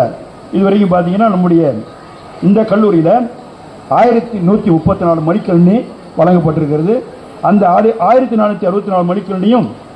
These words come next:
இன்றைய நம்ம கல்லூரியில் வாங்கியிருக்கோம். நேற்று பார்த்தீங்கன்னாக்கா, திருத்தணியில பார்த்தீங்கன்னாக்கா, எட்நூத்தி ஆறு மடிக்கணினிகள் வழங்கப்பட்டிருக்கின்றன. அதே போன்று நாளை நடைபெ-, நாளை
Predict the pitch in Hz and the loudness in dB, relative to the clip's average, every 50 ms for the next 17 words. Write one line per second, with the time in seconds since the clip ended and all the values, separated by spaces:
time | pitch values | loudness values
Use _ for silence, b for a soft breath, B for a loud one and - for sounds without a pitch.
0 | - 170 180 202 208 220 214 180 185 196 - - 170 190 196 180 175 165 156 151 | -4 -2 0 2 2 2 2 2 0 0 0 -2 -2 0 0 0 0 0 0 0
1 | 147 143 139 160 190 233 247 - - - - - - - - 127 147 190 262 262 | -2 -2 -2 0 0 0 0 -2 -4 -14 -20 -20 -10 -4 0 2 4 4 4 2
2 | - - 233 220 170 208 202 190 196 190 196 196 190 190 233 262 277 277 - - | 2 0 -2 0 0 0 -2 -2 -2 -2 0 0 2 2 2 2 0 0 -4 -10
3 | - - - - - - 214 247 254 - 240 214 208 190 180 190 233 269 285 - | -18 -20 -20 -8 -2 0 2 2 2 2 0 0 0 0 0 0 0 0 -2 -6
4 | - - - - - - - - - - - - - - - - 185 196 190 190 | -12 -20 -20 -20 -20 -20 -20 -20 -20 -20 -20 -20 -20 -8 -4 -2 -2 0 0 0
5 | 190 214 240 254 262 233 202 147 131 - - - - - - - - - - - | 0 0 2 2 2 2 0 0 -4 -8 -12 -18 -20 -20 -20 -20 -20 -20 -20 -20
6 | - - - - - - - - - - - - - - - - - - - - | -20 -20 -20 -20 -20 -20 -20 -20 -20 -20 -20 -20 -18 -18 -16 -16 -16 -18 -18 -18
7 | - - - - - - - - - - - - - - - - 202 202 196 262 | -18 -18 -18 -18 -18 -18 -18 -18 -16 -16 -16 -16 -16 -14 -6 -2 -2 0 2 2
8 | 262 254 - - 220 208 202 185 175 165 180 - - 202 214 175 214 190 175 170 | 0 0 2 2 4 4 4 2 0 -2 -2 -2 -2 0 2 2 2 2 2 2
9 | 156 160 151 151 - - 156 170 175 175 160 160 147 151 147 139 143 143 151 156 | 2 0 -2 -4 -4 -4 -2 0 0 0 -2 -2 -4 -4 -6 -6 -4 -4 -4 -2
10 | 185 220 247 - - - - - - - - 160 196 226 226 208 202 202 226 233 | -2 -2 -2 -4 -8 -16 -20 -20 -14 -6 -2 0 2 2 2 0 0 -2 -2 -2
11 | 214 147 143 170 214 226 208 170 135 - - - - - - 208 220 185 170 170 | -2 -2 -2 0 0 0 0 -2 -4 -8 -16 -12 -6 -4 -2 0 0 0 2 2
12 | 175 180 208 226 | 2 2 2 0